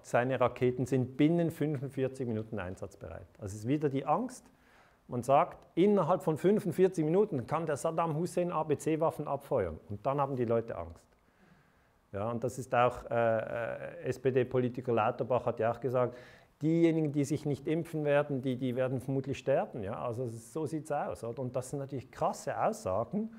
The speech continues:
Und der Mensch sitzt da vor dem Fernseher oder vor dem Smartphone und wenn er nicht selber denkt und wenn er nicht in die Beobachtung halten geht, fällt er sofort in die Angst.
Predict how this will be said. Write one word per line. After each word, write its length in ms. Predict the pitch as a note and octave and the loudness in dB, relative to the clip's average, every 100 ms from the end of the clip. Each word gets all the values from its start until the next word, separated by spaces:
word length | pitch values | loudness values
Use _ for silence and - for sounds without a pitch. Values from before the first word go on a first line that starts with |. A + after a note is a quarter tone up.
| - - - _ | -20 -20 -20 _
Und 180 | - C3 | -4 4
der 80 | C#3+ | 6
Mensch 520 | C#3 D#3+ A#3+ - - | 6 4 2 0 -6
sitzt 360 | - E3 - - | 0 0 0 0
da 120 | D#3+ | 2
vor 200 | - C3 | 4 2
dem 160 | C3 B2 | 2 0
Fernseher 640 | A#2 B2 F3+ F3+ E3+ F3 | 2 2 0 0 2 2
oder 140 | C#3 | 2
vor 200 | C3 B2+ | 0 0
dem 140 | B2 A#2 | 0 -2
Smartphone 640 | - A2 C3 D#3+ - D3+ | 0 2 2 0 -4 -4
und 160 | D#3+ A#2+ | -2 2
wenn 140 | C3+ | 2
er 80 | B2+ | 4
nicht 160 | A#2+ A#2 | 0 0
selber 400 | - F#3 A3+ - | 2 4 4 0
denkt 440 | F#2+ E2 - - | -2 -4 -12 -10
und 100 | A2 | -4
wenn 160 | G#2+ A2+ | 0 2
er 60 | A2 | 2
nicht 260 | D#3 - | 0 0
in 80 | G3 | -2
die 100 | F3+ | 0
Beobachtung 580 | D#3 D3+ E3 C#3+ - C3+ | 2 2 2 0 -2 -2
halten 280 | C3+ C3 C#3 | 0 -2 -4
geht, 220 | E2+ - | -6 -6
fällt 300 | - G#2+ - | -2 0 0
er 40 | |
sofort 380 | - F2 F2+ E2 | -6 -6 -6 -6
in 60 | F2+ | -6
die 100 | D#2+ | -8
Angst. 280 | C#2+ - | -10 -20